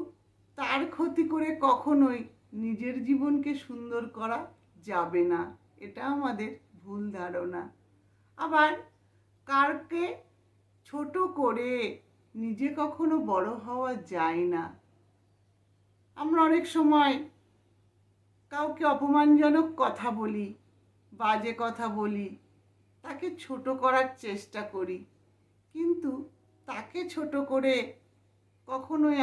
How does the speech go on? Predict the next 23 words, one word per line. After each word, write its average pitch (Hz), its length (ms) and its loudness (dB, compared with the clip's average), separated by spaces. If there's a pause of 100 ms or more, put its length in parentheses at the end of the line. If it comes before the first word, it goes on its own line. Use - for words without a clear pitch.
আমি 254 160 0 (120)
নিজে 233 220 -4 (140)
বড় 233 160 2 (120)
হতে 208 220 -8 (120)
পারবো 190 360 -2 (120)
না। 180 80 -6 (680)
তাকে 269 260 -4 (140)
যতটা 262 400 0 (120)
ছোট 226 180 -6 (200)
করলাম, 262 440 0 (680)
তার 254 220 0 (140)
থেকে 330 200 -2 (160)
দ্বিগুণ 262 380 -2 (540)
নিজে 220 260 -2 (100)
ছোট - 200 -10 (160)
হয়ে 180 200 -2 (100)
গেলাম, 175 300 0 (540)
এটা 233 240 -8 (140)
আমরা 226 260 4 (560)
বুঝতে 214 360 -8 (140)
পারি 175 300 0 (100)
না। 175 100 -2 (1000)
আবার 302 320 0